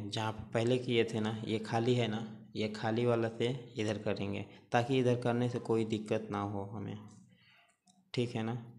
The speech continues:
तो अगले वीडियो में, मतलब अगले वाला जो सॉल्व किया हम लोग, अगले सॉल्व किया तो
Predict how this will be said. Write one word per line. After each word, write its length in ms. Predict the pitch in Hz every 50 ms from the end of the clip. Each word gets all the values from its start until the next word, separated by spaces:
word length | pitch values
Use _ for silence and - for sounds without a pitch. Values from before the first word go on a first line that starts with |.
| - - - - _ -
तो 140 | - - - -
अगले 360 | 123 120 117 127 135 143 151
वीडियो 420 | 139 127 127 123 117 117 117 117 113
में, 480 | 113 113 113 123 139 156 160 - - - - - - - - - -
मतलब 1000 | 117 117 110 - 120 117 107 107 110 110 107 104 - - - - - - - - -
अगले 420 | 120 120 113 110 120 123 131 139 139
वाला 260 | 131 131 123 120 120 113
जो 180 | 117 123 117 117
सॉल्व 280 | - - 117 113 113
किया 260 | 104 - 117 113 107 104
हम 140 | 101 101 101
लोग, 280 | 107 117 135 - - - - - - - _ _ _ _ _ - - - _ _ _ _ _ -
अगले 360 | 120 117 107 113 123 131 139 135
सॉल्व 280 | - - 127 - -
किया 300 | - - 117 113 113 117 -
तो 200 | - - -